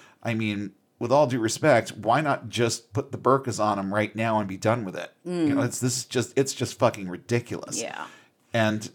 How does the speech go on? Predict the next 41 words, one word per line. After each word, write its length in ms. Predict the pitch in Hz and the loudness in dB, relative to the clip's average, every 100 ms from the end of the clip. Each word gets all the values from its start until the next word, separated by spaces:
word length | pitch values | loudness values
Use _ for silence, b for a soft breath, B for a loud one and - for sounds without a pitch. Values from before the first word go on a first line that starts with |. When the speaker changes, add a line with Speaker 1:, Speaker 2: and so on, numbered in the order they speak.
| - - | -18 -4
Speaker 1:
the 140 | 123 | -4
fact 420 | - 127 135 - | 2 2 2 -4
that 140 | - - | -10 -4
this 160 | 117 | -2
is 100 | 113 | -2
coming 240 | - 113 104 | -4 -6 -6
from 180 | 117 101 | -6 -6
a 40 | |
woman 400 | 98 113 98 76 B B _ _ | -4 -2 -2 -6 B B _ _
absolutely 560 | 120 117 - 107 92 95 | -2 -2 -2 -6 -6 -6
infuriates 640 | 95 - 95 85 82 - | -6 -6 -4 -4 -6 -8
me. 160 | 76 67 - - | -12 -14 -16 -10
Speaker 2:
I 100 | 151 | -4
know. 300 | 147 135 131 131 _ _ - B B B B B B B B B _ | -2 -2 -6 -12 _ _ -20 B B B B B B B B B _
And 320 | 226 226 226 208 | 0 2 2 0
her 260 | 220 233 | 2 2
reasons 580 | 196 190 269 302 254 214 | 2 0 0 2 0 -2
for 160 | - 170 | -4 -12
creating 600 | - - 180 208 233 165 | -12 -6 0 0 0 0
this 240 | 139 139 | -2 -2
new 160 | 139 127 | -4 -4
law 380 | 117 120 143 - 190 | -8 -6 -6 0 2
are 120 | 190 | 2
extremely 760 | 190 - - 208 240 269 202 185 | 0 -6 -4 0 4 4 2 -2
selfish. 840 | - 220 254 254 - - - - B B B | 2 2 2 -2 -6 -6 -8 -12 B B B
While 200 | 233 233 | 4 4
Coleman 440 | - 254 262 277 | 2 2 4 2
says 300 | 269 214 202 | 0 0 0
she 160 | - 214 | -2 -4
has 160 | 202 | -4
been 160 | 202 214 | -4 -6
happy 380 | 208 180 147 160 | 0 2 2 -2
to 80 | 147 | -6
see 220 | - 160 | -4 -4
the 120 | 143 | -4
sharp 420 | 139 - 190 220 - | -4 4 4 4 -2
decline 400 | - - 190 190 | -10 -2 -2 0
in 120 | 190 | -2
abortions 580 | 180 151 151 - 170 165 | -4 -2 -2 -2 -6 -2
in 140 | 147 | -2
Missouri 640 | 139 139 202 196 135 165 | -2 0 2 2 2 -2